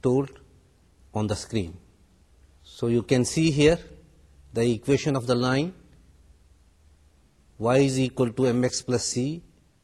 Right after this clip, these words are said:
A X plus B Y plus c is equal to zero, and y minus y naught is equal to m into x minus x naught.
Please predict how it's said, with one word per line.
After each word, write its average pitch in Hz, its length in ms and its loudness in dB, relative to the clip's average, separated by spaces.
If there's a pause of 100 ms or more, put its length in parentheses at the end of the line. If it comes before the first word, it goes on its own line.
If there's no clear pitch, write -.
(480)
A 123 200 4
X - 420 -4 (1000)
plus 113 160 -4
B 120 200 0
Y 120 200 2
plus 113 240 -4
c 120 140 -2
is 113 120 -2
equal 110 240 -2
to 110 140 -4
zero, 113 340 -2 (1120)
and 107 240 -4
y 123 200 4
minus 113 440 -2
y 110 220 0
naught 104 380 -4 (600)
is 107 140 -6
equal 110 320 -2
to 101 340 -6 (840)
m 123 240 -2
into 110 280 -6
x 110 220 -10
minus 101 540 -8 (880)
x - 220 -8
naught. 101 240 -10